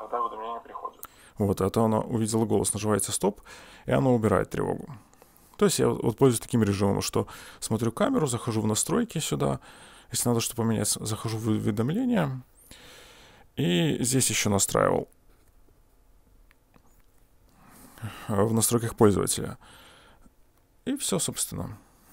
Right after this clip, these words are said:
Галерея — это то, что у вас на телефоне фотографии и загруженное видео. Дома нет на месте, вы выбираете, что отслеживать, уведомления.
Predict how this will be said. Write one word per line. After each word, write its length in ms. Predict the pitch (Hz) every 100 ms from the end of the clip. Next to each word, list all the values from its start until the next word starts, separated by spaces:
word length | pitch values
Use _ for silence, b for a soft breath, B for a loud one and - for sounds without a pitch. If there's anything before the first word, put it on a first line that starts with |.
| b b
Галерея — 580 | 117 113 117 131 175 151
это 260 | 113 120 113
то, 180 | - 120
что 420 | - - 107 - B B B B
у 80 | 107
вас 180 | 107
на 80 | 110
телефоне 440 | 101 107 - 95 90
фотографии 800 | - 110 107 175 - 131 117 110 _ _ - - b b b b -
и 100 | 120
загруженное 540 | 113 113 117 113 104
видео. 400 | 98 90 85 - - b b b b b b b b _ _ _ _ _ - - _ - B B B B B
Дома 240 | 107 117 120
нет 160 | 110
на 40 | 117
месте, 280 | 120 -
вы 120 | 104 104
выбираете, 440 | 104 107 107 104
что 160 | - 117
отслеживать, 560 | - 254 175 151 -
уведомления. 720 | 113 107 113 165 190 160 131